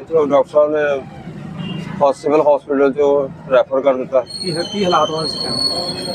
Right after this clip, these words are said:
Speaker 1: ਉਹਦੇ ਹਾਲਾਤ ਵੀ ਬਹੁਤ ਜ਼ਿਆਦਾ ਗੰਭੀਰ ਆ, ਉਹਦੇ ਦੋਨੋਂ ਲੱਤਾਂ, ਅਹ, ਫ੍ਰੈਕਚਰ ਹੋ ਗਈਆਂ ਉਹਦੀਆਂ। ਇੱਕ ਬੇਟੀ ਹੋਰ ਆ, ਉਹ, ਅਹ, ਹਾਂਜੀ, ਉੱਥੇ ਮੁਕੇਰੀਆਂ ਐਡਮਿਟ ਆ।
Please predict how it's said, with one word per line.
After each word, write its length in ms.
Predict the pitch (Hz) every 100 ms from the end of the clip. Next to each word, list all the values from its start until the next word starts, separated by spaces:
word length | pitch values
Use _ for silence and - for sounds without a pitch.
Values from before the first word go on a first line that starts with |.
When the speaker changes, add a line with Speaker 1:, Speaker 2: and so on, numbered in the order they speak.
| 135
Speaker 1:
ਉਹਦੇ 160 | 156 175
ਹਾਲਾਤ 560 | 156 151 156 156 160 -
ਵੀ 80 | 151
ਬਹੁਤ 260 | - 170 165
ਜ਼ਿਆਦਾ 220 | 160 156
ਗੰਭੀਰ 380 | 135 143 147 151
ਆ, 60 |
ਉਹਦੇ 220 | 156 165
ਦੋਨੋਂ 260 | 151 151 160
ਲੱਤਾਂ, 320 | 143 156 147
ਅਹ, 840 | 147 143 - - - 120 127 127 120 - -
ਫ੍ਰੈਕਚਰ 320 | 127 - 151
ਹੋ 160 | 143 139
ਗਈਆਂ 200 | 143 143
ਉਹਦੀਆਂ। 200 | 143 139 - - - - - - - - - - - - -
ਇੱਕ 140 | - 196
ਬੇਟੀ 200 | 156 147
ਹੋਰ 240 | 156 147 147
ਆ, 100 | 156
ਉਹ, 280 | 160 160 151
ਅਹ, 360 | 156 147 147
ਹਾਂਜੀ, 220 | 147 131
ਉੱਥੇ 320 | 135 143 - 147
ਮੁਕੇਰੀਆਂ 800 | 135 120 143 139 151 151 143 139 - 139
ਐਡਮਿਟ 320 | 127 131 139
ਆ। 200 | 135